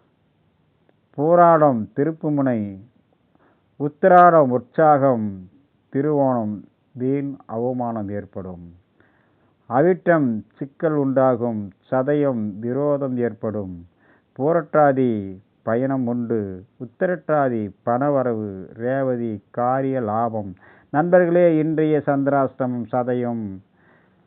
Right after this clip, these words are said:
இரவு நேரத்தில், பூரட்டாதிக்கு சந்திராஷ்டமம் கும்பராசியில். பாரசூலை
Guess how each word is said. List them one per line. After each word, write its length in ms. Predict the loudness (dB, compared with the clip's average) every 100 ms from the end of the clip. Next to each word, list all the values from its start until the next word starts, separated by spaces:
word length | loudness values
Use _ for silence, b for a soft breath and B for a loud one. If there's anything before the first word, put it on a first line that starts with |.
| b _ _ _ _ _ _ _ _ _ _ _ _ _
இரவு 380 | 0 4 4 4
நேரத்தில், 560 | 6 4 4 0 -4 -2
பூரட்டாதிக்கு 680 | -4 -4 0 0 0 -4 -6
சந்திராஷ்டமம் 680 | -4 -2 -2 -2 -6 -6 -6
கும்பராசியில். 840 | -6 -2 -2 -2 -4 -6 -6 -8 -12 -20 b b b b b b b _ 2
பாரசூலை 640 | 4 6 6 4 4 6